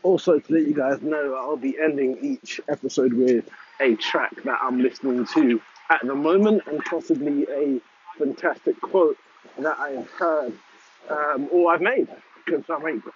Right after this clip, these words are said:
actually really good quotes, my wife says. Uh, so, here's one of my quotes. "It's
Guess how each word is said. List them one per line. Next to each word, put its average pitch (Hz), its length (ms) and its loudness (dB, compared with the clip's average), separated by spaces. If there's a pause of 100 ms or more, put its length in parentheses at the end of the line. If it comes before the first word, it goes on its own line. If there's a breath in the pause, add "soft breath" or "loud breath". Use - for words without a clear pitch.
actually 139 260 -4
really 147 220 0
good - 200 0
quotes, 202 240 -2
my 135 80 -12
wife 120 240 -12
says. 107 180 -6 (640)
Uh, 120 180 -8
so, 135 260 2 (460)
here's 190 180 6
one 185 220 4
of 147 80 0
my 135 180 -6
quotes. 131 320 -6 (680)
"It's - 240 0